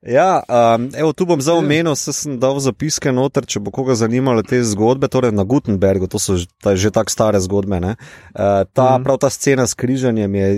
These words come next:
Speaker 1: iz, eh, A Witch Shall Be Born, ki je osnova za del filma, no. Film je drugače sestavljen
Speaker 2: Mhm.
Speaker 1: iz, eh, dveh Conanovih štorij, torej A Witch Shall Be Born pa The Tower of the Elephant, medtem ko pa še potem
Speaker 2: Mhm.
Speaker 1: dodano iz, eh, King Kula, ne, eh,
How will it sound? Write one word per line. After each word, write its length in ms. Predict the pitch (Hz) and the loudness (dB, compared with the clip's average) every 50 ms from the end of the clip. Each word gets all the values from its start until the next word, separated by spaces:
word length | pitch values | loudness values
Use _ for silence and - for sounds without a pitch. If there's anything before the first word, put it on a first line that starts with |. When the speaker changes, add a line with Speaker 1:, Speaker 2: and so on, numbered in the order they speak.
| 104 | -2
Speaker 1:
iz, 160 | 104 101 95 98 95 95 | -2 -4 -4 -4 -2 0
eh, 80 | 101 101 95 95 | 0 2 2 2
A 160 | 95 - - 107 | 0 0 0 0
Witch 280 | 101 107 123 131 - - | 0 2 0 0 2 0
Shall 240 | - - 120 104 | 2 2 2 2
Be 120 | 95 104 104 | 2 0 0
Born, 380 | 92 110 107 107 101 95 92 | 2 4 4 4 4 2 0
ki 180 | 85 - - 98 | -4 -6 -6 -6
je 200 | 98 92 92 92 | -2 -2 -2 -2
osnova 600 | 101 - - - - 117 110 107 107 95 95 90 | -2 -4 -6 -8 -4 -2 0 0 0 2 0 0
za 400 | 85 90 98 98 95 95 92 92 - - - - - - - | 0 0 0 0 0 0 0 -2 -6 -10 -16 -20 -20 -18 -18
del 300 | - 101 101 113 107 98 | -6 -2 2 2 2 2
filma, 380 | - - 104 98 95 90 82 | 2 0 -2 -2 -2 -4 -6
no. 220 | 82 90 95 101 95 | -6 -6 -4 -6 -6
Film 260 | 90 - 127 127 123 | -6 -4 -2 0 0
je 80 | 113 104 | 0 0
drugače 380 | 101 107 107 113 104 - 110 | 2 2 2 2 2 0 -2
sestavljen 520 | - - - - - 120 113 113 113 110 107 | -4 -4 -4 -2 0 2 2 4 2 2 2
Speaker 2:
Mhm. 80 | 135 | 2
Speaker 1:
iz, 240 | 123 - 135 175 95 | 2 2 2 0 0
eh, 220 | 98 92 90 90 85 - - - - - - - - - _ | 0 0 0 0 -2 -6 -12 -20 -20 -20 -20 -20 -20 -20 _
dveh 320 | - 101 104 110 131 123 - | -10 -6 -2 0 0 0 0
Conanovih 480 | - - 110 117 135 151 165 170 185 | -2 -2 0 0 0 0 0 -2 -2
štorij, 500 | - - - 180 175 175 170 165 156 139 | -4 -4 -2 0 0 2 0 -2 -2 -4
torej 260 | - - 131 123 113 | -4 -2 0 2 2
A 60 | 95 98 | 2 2
Witch 180 | 110 127 - | 2 2 0
Shall 160 | - - 127 | 0 -2 -2
Be 120 | 104 107 104 | -2 -2 -2
Born 300 | 98 113 127 139 147 135 - | -2 0 0 2 0 0 -4
pa 440 | _ - 117 110 107 107 104 101 101 - 107 | _ -2 0 2 2 2 2 0 0 -2 -8
The 180 | 101 90 107 | -6 -4 -4
Tower 400 | 98 - - 123 117 113 107 98 | -4 -2 0 2 2 2 2 2
of 280 | 92 92 92 85 - - - - 82 | 0 -2 -4 -6 -8 -12 -14 -14 -14
the 200 | 90 92 104 104 - | -8 -6 -4 -4 -4
Elephant, 580 | - 98 98 120 147 - - 202 214 - - - - - - - - - - | -4 -4 -2 -2 -2 -2 -4 -6 -6 -8 -12 -20 -20 -20 -20 -20 -18 -12 -8
medtem 320 | - 113 104 - - 147 | -6 -6 -4 -4 -4 -4
ko 140 | 147 - 143 | -2 -4 -2
pa 120 | - 135 | -2 -2
še 200 | 127 - - 139 | -2 0 0 -2
potem 240 | 123 - 135 113 147 | 0 0 0 0 0
Speaker 2:
Mhm. 100 | 143 190 | 0 0
Speaker 1:
dodano 440 | 131 120 104 120 123 131 143 143 135 | 0 0 0 2 2 2 2 2 2
iz, 320 | 123 117 110 - - - | 0 0 0 -2 -2 0
eh, 260 | 117 110 101 98 98 92 | 2 2 2 2 0 -2
King 240 | - - 147 143 - - | -4 -6 -8 -8 -8 -10
Kula, 400 | - - - 190 180 123 90 85 | -6 -2 2 2 4 4 2 0
ne, 160 | 95 107 127 | -2 -4 -6
eh, 80 | 135 | -6